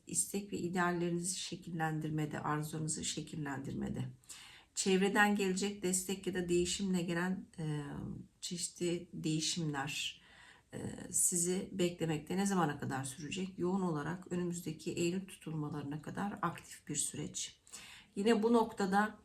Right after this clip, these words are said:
e, herhangi bir çevre değişimi, e, eksilmeler, e, çoğalmalar, farklı tanışmalar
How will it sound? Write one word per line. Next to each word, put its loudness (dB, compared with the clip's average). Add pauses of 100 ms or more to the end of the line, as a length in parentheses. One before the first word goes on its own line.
(400)
e, 0
herhangi 4
bir -4
çevre 2
değişimi, 2
e, -2
eksilmeler, 0 (480)
e, 0
çoğalmalar, 4
farklı 0
tanışmalar -2